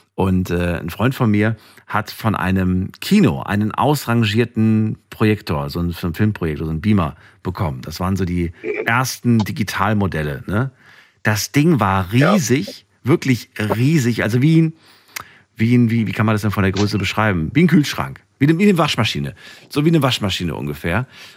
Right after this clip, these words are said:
Speaker 1: Und der hat das in sein Zimmer gestellt, hat das angemacht. In, in, in wenigen Minuten war dieses Zimmer eine Sauna.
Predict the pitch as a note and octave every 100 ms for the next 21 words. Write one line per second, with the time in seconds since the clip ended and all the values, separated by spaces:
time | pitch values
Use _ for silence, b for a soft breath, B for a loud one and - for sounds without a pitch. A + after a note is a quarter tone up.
0 | - A#2+ B2 - F3+ D#3+ C#3 B2+ D#3 C#3
1 | F2 E2 E2+ F2 A#2 A#2+ A#2+ - C#3 A#2
2 | E2+ G#2 - - b b b - C3 C3
3 | - C3 B2+ C3 C3 B2 E3+ G3 E3 D#3+
4 | D3+ D#3 D#3+ A#2 C3+ - A#2+ A#2+ A#2+ A2+
5 | A2+ - - - C#3+ A2+ C#2 G#2 G2 G2
6 | G2+ A2 C#2+ B1